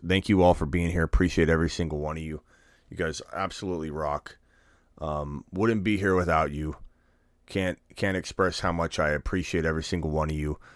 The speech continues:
Uh, we're continuing to grow, and it's because of you, so keep spreading the word. Keep telling people about the channel. I know it's hard to do that, but you can always find a way to tell somebody sitting there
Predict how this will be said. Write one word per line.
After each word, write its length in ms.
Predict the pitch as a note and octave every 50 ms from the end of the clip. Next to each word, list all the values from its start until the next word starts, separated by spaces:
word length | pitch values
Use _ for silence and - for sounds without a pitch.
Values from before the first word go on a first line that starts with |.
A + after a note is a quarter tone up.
| - - _ _ _ _ -
Uh, 200 | - D2+ D2+ D2
we're 120 | C#2+ D#2
continuing 500 | - - D#2 C#2+ - - G2 F#2+ F#2+ F#2
to 60 | D#2+ E2+
grow, 480 | C#2+ E2+ E2 D#2+ D#2 D#2 D2+ D2+ - - - - - _ -
and 120 | E2 D#2+
it's 120 | D2+ C#2+ -
because 360 | - D#2+ - - F2+ D#2 D2+
of 80 | D#2+
you, 200 | D2 D2 D2+ D2+
so 120 | D2 - D#2
keep 240 | - - - E2 -
spreading 340 | - - - F2+ E2+ D#2+ C#2
the 80 | D2+
word. 380 | D2+ C#2+ D2+ D2+ D2+ D2+ D2 -
Keep 180 | - F2 E2 -
telling 260 | - - E2+ D#2+ D#2
people 300 | - - D#2+ - E2+ D#2
about 240 | C#2 C#2+ D#2 D2+ -
the 100 | D2 C#2+
channel. 340 | - - E2 D#2 D#2 D#2
I 60 | D#2 D2
know 140 | D2+ D#2+
it's 160 | E2 D#2 - -
hard 180 | - F#2 E2+
to 80 | D#2+ D#2+
do 160 | C#2 E2 E2+
that, 200 | D#2 D#2+ D#2 D2
but 100 | D2 E2
you 80 | C#2+ D2
can 100 | - F2+
always 220 | F#2 F#2+ G2 F2
find 280 | - - - F2+ F2 D#2+
a 40 | D#2+
way 160 | D#2 D#2+ D#2+
to 80 | D2+ D2+
tell 220 | - - D#2+ D#2
somebody 360 | - - E2+ D#2+ D#2 D2+ D#2
sitting 300 | D2+ - - - - -
there 220 | D#2+ D#2 D#2 D#2